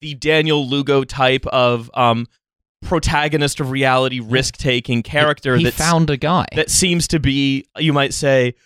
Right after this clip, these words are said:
Speaker 1: in charge of quite a few <laughs> things now
Speaker 2: Mm.
Speaker 1: because, uh, you know, that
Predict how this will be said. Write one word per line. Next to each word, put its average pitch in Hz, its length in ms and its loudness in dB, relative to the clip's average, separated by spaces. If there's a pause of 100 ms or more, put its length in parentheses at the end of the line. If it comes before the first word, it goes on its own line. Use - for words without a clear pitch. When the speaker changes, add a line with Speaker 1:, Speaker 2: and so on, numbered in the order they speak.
(180)
Speaker 1:
in 165 180 -2
charge 175 540 0
of 139 120 -4
quite 143 300 0
a 143 60 -2
few 139 260 0
<laughs> - 0 -
things 139 500 -2
now 113 420 0
Speaker 2:
Mm. 139 380 4
Speaker 1:
because, 135 680 0
uh, 131 260 2
you 143 120 -2
know, 120 140 2
that 117 220 0